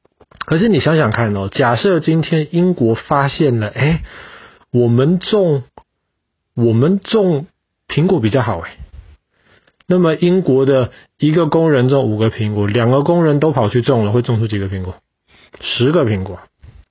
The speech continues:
西班牙也发现了，哎，我们种柳丁比较好哎，一个工人种五个柳丁，两个工人就种出了十个柳丁。所以如果本来西班牙跟英国自己种自己的话，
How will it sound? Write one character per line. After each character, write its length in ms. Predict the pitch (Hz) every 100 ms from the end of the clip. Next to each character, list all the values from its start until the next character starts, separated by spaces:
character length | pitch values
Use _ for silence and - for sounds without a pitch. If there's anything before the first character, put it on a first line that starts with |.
| - - -
西 200 | - 208
班 160 | 214 208
牙 140 | 170
也 140 | 135 101
发 180 | 135
现 220 | 131 151 135
了， 60 |
哎， 120 | 175
我 140 | 202 123
们 120 | 139
种 160 | 208 180
柳 180 | 107
丁 180 | 117 185
比 80 | 120
较 140 | 120
好 200 | 107 95
哎， 140 | 87 - _ _ _ _ -
一 120 | 180
个 120 | 208
工 220 | 185 185 170
人 140 | 160
种 140 | 165
五 160 | 143 110
个 100 | 113
柳 180 | 107 98
丁， 220 | 110 113
两 240 | 117 110
个 120 | 110 135
工 220 | 165 160
人 240 | 117 110 -
就 140 | 135
种 180 | 127 131
出 140 | 123 120
了 80 |
十 280 | 110 - 113
个 120 | 123
柳 180 | 107 92
丁。 200 | 92 92 - _ _ - - - - -
所 180 | 180 185
以 80 | 135
如 420 | 120 170 247 226
果 260 | 139 117
本 260 | 104 110 107
来 160 | 117 120
西 200 | - 156
班 180 | 170
牙 140 | 147 127
跟 240 | 139 143
英 120 | 143
国 200 | 135 113
自 200 | 113 196
己 160 | 151 104
种 260 | 104 139 131
自 120 | 135
己 180 | 110 95
的 160 | 95
话， 280 | 95 95